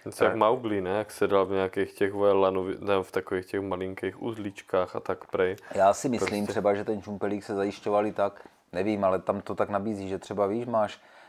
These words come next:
Speaker 2: máš nějakou dírku, prostě do ní dáš háček, ten háček, aby ti nevypadl, zatížíš sadu v klíněnců a máš z
Speaker 1: Hmm.
Speaker 2: toho jako
Speaker 1: Hmm.
Speaker 2: relativně dobré jištění, ale, ale málo který člověk má jako hlavu na to a věří tak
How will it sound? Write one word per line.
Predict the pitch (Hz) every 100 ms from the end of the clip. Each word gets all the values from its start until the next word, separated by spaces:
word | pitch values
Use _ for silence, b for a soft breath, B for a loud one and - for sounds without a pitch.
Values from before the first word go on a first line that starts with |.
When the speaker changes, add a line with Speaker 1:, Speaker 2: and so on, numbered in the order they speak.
| B
Speaker 2:
máš | 104 104
nějakou | 107 98 98
dírku, | 98 120 123 139 135 131 - B B B
prostě | 107 104 - 117 104
do | 101
ní | 101
dáš | 90 87 90
háček, | 110 117 - 113 107 -
ten | 92
háček, | 90 98 - 101
aby | 95
ti | 92
nevypadl, | 101 104 92 98 98
zatížíš | 101 - 110 95 104
sadu | - 101 104
v | -
klíněnců | 123 120 135 120 - 113
a |
máš | 98 101 117
z |
Speaker 1:
Hmm. | 107
Speaker 2:
toho | 110 110
jako | 107 123
Speaker 1:
Hmm. | 123 113 110 -
Speaker 2:
relativně | 117 120 127 127
dobré | 123 127 143
jištění, | 120 - 117 104 104 110
ale, | 110 107 B B B B B B _
ale | 101 101
málo | 104 110 120 139
který | 139 127 113
člověk | 110 117 104 101 104 - - - -
má | - 107 104
jako | 107 107 120 107 101 95 92
hlavu | 98 104 104 110 120
na | 110
to | - 107 107 92
a |
věří | 98 107 104 110
tak | 110 104 95